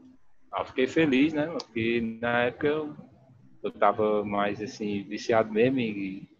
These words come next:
conhecimento sobre musculação, né? Treinamento em geral. Aí, e assim eu entrei, né? Na U F C, primeiro semestre.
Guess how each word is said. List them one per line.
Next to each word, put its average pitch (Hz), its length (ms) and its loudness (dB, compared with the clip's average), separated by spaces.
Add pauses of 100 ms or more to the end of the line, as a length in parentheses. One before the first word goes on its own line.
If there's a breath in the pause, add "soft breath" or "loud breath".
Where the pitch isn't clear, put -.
(120)
conhecimento 104 480 0
sobre 104 160 -4
musculação, 117 720 -2
né? 117 120 -2
Treinamento 104 640 -2
em 101 40 -8
geral. 101 460 -2 (1000)
Aí, 110 560 -4 (960)
e 110 80 0
assim 117 260 0
eu 147 120 4 (520)
entrei, 120 280 4
né? 113 120 0
Na 120 280 0
U 110 100 -4
F 107 200 -8
C, 127 360 -2 (600)
primeiro 113 300 2
semestre. 113 720 2